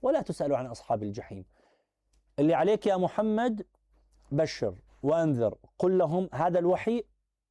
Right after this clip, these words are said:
"أحذركم من جهنم وأبشركم بجنة،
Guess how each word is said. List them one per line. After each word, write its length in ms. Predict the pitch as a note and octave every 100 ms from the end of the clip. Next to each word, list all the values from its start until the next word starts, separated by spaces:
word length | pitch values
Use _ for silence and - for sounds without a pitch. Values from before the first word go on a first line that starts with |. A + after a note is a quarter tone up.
| _ _ - _ _ - D3
"أحذركم 540 | - D#3 E3+ G3+ -
من 140 | F3+ F3
جهنم 540 | F3 F3+ A3 A3 C4 - _ -
وأبشركم 680 | E3+ E3 D#3 G#3 G3+ F#3+ E3
بجنة، 420 | C#3+ C#3+ C3